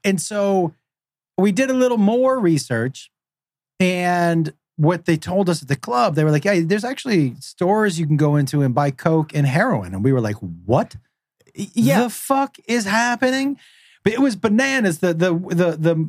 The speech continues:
Speaker 1: mushroom store was amazing. The weed store was great also, right?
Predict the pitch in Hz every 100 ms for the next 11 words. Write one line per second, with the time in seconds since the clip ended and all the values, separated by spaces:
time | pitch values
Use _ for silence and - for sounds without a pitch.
0 | 180 170 254 269 311 254 214 175 185 190
1 | 185 185 165 135 254 277 220 - 202 180
2 | 143 120 113 160 170 170 160 156 160 156
3 | 165 165 160 110 175 269